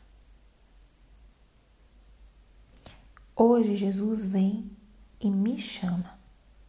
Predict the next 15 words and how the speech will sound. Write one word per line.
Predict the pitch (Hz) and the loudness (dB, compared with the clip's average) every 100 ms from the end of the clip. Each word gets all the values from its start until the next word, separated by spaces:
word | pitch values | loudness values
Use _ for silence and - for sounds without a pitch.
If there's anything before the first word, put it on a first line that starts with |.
| - - - - - _ - | -20 -20 -20 -20 -20 _ -4
Da | 185 | 2
mesma | 190 214 214 | 2 2 -2
forma | 214 208 190 | -2 -2 -2
que | 202 | -4
ele | 202 | -6
chamou | - 190 196 | -4 -2 -2
Levi, | 202 196 190 202 262 - - - - - - _ - - - | -2 -2 -2 -2 -6 -12 -20 -20 -20 -20 -20 _ -20 -16 -6
ele | 208 202 | -2 0
hoje | 202 240 233 226 | 0 -2 -4 -6
quer | - 196 202 - - - - | -8 -8 -8 -12 -20 -20 -6
me | 208 247 | -4 -4
chamar, | - 247 220 190 185 - - | -4 -6 -2 -2 -4 -10 -14
quer | 208 190 - | -10 -10 -12
te | - 226 | -10 -10
chamar. | - 196 196 185 180 | -8 -6 -4 -6 -8